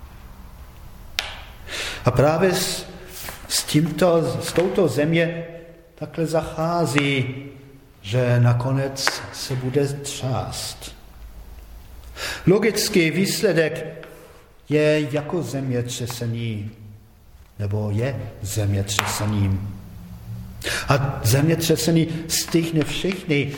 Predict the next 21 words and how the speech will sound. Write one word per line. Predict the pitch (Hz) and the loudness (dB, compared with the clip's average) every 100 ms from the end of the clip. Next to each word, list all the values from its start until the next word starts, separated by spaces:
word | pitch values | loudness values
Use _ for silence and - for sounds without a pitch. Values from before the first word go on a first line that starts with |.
| - - - | -8 -10 -14
Jsou | - 190 175 | 0 2 4
takoví, | 180 - 208 196 | 2 2 4 4
kteří | 185 180 170 | 2 -2 -2
se | 175 160 | -4 -6
cítí | - 208 202 185 | -6 -8 -6 -6
v | 139 | -2
bezpečí | 135 - - 202 196 - 156 143 - - - - - | 0 -2 -4 -4 -4 -2 0 0 -4 -14 -18 -14 -6
a | 131 | -4
říkají, | 160 - 165 160 151 - - | -2 2 4 4 0 -4 -10
že | - 147 | -4 -2
my | 143 160 | 0 0
jsme | 214 - 180 160 160 | 0 -2 2 4 4
přece | 156 - 180 180 - 131 | 0 -6 -6 -4 -4 -2
boží | 123 165 160 | 0 0 -2
lid, | 139 135 175 180 - - - - - | -4 -4 -4 -6 -14 -18 -20 -20 -10
nám | 113 123 131 143 | -4 -2 0 -2
se | - 139 | -2 -2
ne-, | 131 127 123 - - | -2 -2 -6 -8 -6
nemůže | 120 123 123 131 131 139 | -2 0 2 2 2 4
nic | 131 131 - | 2 2 -2
stát. | - - 147 127 104 - - | -2 2 2 2 0 -4 -10